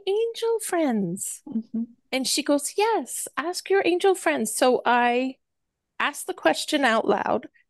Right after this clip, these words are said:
Speaker 1: and then I went back to playing. And she said, "Wait, what did they tell you?" And I said this big, long, extravagant answer that there's no way that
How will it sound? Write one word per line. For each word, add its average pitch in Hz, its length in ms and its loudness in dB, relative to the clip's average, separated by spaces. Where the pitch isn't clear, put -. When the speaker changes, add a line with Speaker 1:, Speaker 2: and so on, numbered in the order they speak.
Speaker 1:
and 269 140 0
then 277 140 4
I 269 80 4
went 262 220 0
back 220 240 -2
to - 120 -2
playing. 277 460 -2
And 262 200 0
she 262 260 2
said, 240 440 0
"Wait, 427 240 6
what 403 140 6
did 415 160 2
they 403 140 6
tell 453 300 0
you?" 233 260 -2
And 240 560 2
I 233 260 2
said 226 420 0
this 208 240 2
big, 247 380 0
long, 226 560 0
extravagant 226 960 -2
answer 214 600 -4
that 208 160 0
there's 226 300 2
no 226 520 4
way 202 560 2
that 208 300 -2